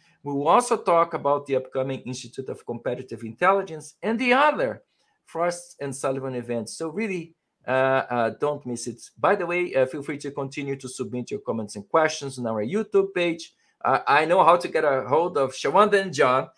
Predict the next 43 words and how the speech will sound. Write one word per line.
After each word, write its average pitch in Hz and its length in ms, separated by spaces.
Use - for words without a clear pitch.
I'll 147 200
make 180 260
sure 180 460
to 139 120
read 175 440
and 147 140
present 143 440
them 131 300
any 160 240
other 151 180
questions 131 560
or 110 100
comments, 117 720
uh, 110 240
you 117 140
may 110 160
have. 101 320
If 131 180
you're 135 120
listening 135 420
to 123 140
us 120 140
via 123 300
podcast 180 680
or 127 120
watching 123 420
this 135 140
show 127 340
as 117 140
a 113 60
recording 160 640
via 127 140
Futures 127 340
Television, 135 560
you 226 300
too 165 320
can 135 140
be 139 100
part 135 240
of 113 100
the 113 80
conversation. 120 760
Again, 139 480